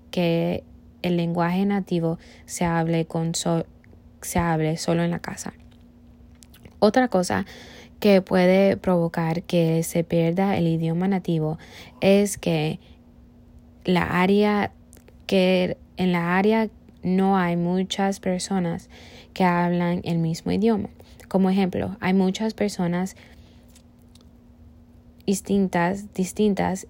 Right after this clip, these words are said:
en donde el estudiante no se siente confortable hablando su lenguaje nativo. Y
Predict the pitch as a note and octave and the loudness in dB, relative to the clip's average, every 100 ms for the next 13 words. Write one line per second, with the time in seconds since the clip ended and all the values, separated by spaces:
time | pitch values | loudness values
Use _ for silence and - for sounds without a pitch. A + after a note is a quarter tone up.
0 | - F3+ F3+ F3+ F3+ F3 E3+ F3 E3+ E3+ | -6 -4 -2 0 0 2 2 0 0 0
1 | E3+ F3 - - - F3+ F3 E3+ - F3+ | 0 -4 -14 -20 -6 0 0 -2 -2 0
2 | F3+ F3+ F3+ E3+ E3 E3+ - - - - | 2 2 0 -2 -4 -6 -10 -20 -20 -20
3 | - - - - F#3+ F#3+ G3 G3+ G3+ G3 | -20 -20 -20 -4 2 4 2 0 -4 -2
4 | F3+ F3+ - E3+ - E3+ E3+ E3 D#3+ - | -2 -2 -4 -4 -4 -4 -2 -2 -2 -4
5 | D#3+ E3 E3 E3+ F3+ - E3 D#3+ D#3 D#3 | -4 -2 -2 -2 -4 -4 -4 -2 -4 -4
6 | D#3+ D#3+ E3 - - - - - - - | -4 -4 -6 -6 -6 -8 -14 -20 -20 -12
7 | - A3 G3+ F#3+ | 0 4 4 2